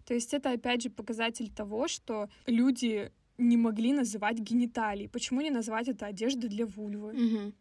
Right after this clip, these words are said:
Speaker 1: Одежда для ног. Странно.
Speaker 2: Ну да, конечно, они вообще на ноги одеваются
Speaker 1: Мгм.
Speaker 2: в основном.
Speaker 1: Да.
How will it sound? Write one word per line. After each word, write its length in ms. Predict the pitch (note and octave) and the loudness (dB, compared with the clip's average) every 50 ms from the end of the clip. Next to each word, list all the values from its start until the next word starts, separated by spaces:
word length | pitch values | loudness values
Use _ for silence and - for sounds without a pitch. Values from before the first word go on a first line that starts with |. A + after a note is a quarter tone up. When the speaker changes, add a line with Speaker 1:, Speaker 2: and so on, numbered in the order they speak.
| _ _ _ _ _ | _ _ _ _ _
Speaker 1:
Одежда 480 | G#3 F#3 F3 A#3 A3+ C#4 D4 C4 D4 | -10 -4 -2 0 0 0 0 0 0
для 220 | B3 G3+ G#3+ G#3+ A3+ | -2 -2 -2 -4 -2
ног. 300 | A3 G#3 G#3+ G3+ G3+ G3+ _ | -2 -2 -2 -4 -6 -10 _
Странно. 500 | - - - - - G#3+ G3+ G3+ G3+ G#3+ - B3+ | -18 -20 -18 -16 -12 -10 -10 -8 -10 -10 -10 -10
Speaker 2:
Ну 140 | A#3 G#3 G3+ | -10 -8 -6
да, 340 | F#3+ F#3 F3 E3+ E3+ - - | -6 -6 -4 -4 -6 -8 -10
конечно, 300 | - F3+ F3 - - F3+ | -10 -10 -10 -10 -10 -8
они 80 | F3 F3 | -10 -10
вообще 240 | F3 - - F#3 | -10 -10 -8 -8
на 100 | F3 F3 F3 | -6 -6 -6
ноги 300 | F3+ E3+ D#3+ D#3 D3 D#3 | -6 -6 -6 -8 -8 -8
одеваются 600 | D3+ D3+ D#3+ E3 E3+ F3+ A3 B3 C#4+ C4+ A3 A#3+ | -8 -8 -8 -8 -8 -6 -4 -2 -2 0 0 2
Speaker 1:
Мгм. 100 | A#3+ D4 | 2 2
Speaker 2:
в 60 | C#4 | 0
основном. 320 | C4+ G3 F3+ E3+ E3+ E3+ F3 F#3 - - - - - - _ | -2 -6 -10 -10 -10 -10 -10 -12 -12 -14 -16 -18 -20 -14 _
Speaker 1:
Да. 340 | B3 A#3+ A3+ A3+ A3 G#3+ | -4 -2 -2 -2 -2 -4